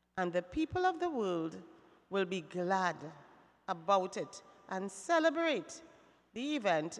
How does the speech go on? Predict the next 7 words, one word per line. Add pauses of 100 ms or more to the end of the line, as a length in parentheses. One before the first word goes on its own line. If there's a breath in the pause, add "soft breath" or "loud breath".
by
giving
presents
to
each (120)
other, (460 loud breath)
because